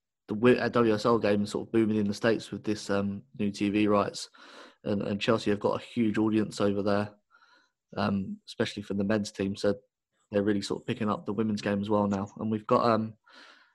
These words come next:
our second email also comes from the United States, and it's from Herb. He says, "Hey team, just wrapped up watching the big win with fans back here in the States and thought that if I c-,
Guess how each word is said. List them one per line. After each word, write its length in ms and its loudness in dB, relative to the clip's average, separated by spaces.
our 100 0
second 320 0
email 260 2
also 400 -2
comes 260 -6
from 280 -8
the 80 -6
United 380 -4
States, 360 -6
and 100 -12
it's 80 -12
from 160 -4
Herb. 260 -2
He 120 -2
says, 400 0
"Hey 140 6
team, 460 2
just 220 -2
wrapped 300 2
up 180 0
watching 360 0
the 60 0
big 220 0
win 160 4
with 140 -2
fans 300 2
back 260 -2
here 180 0
in 80 -2
the 60 -4
States 400 -2
and 200 -4
thought 220 -2
that 180 -4
if 200 -4
I 180 2
c-, 40 -2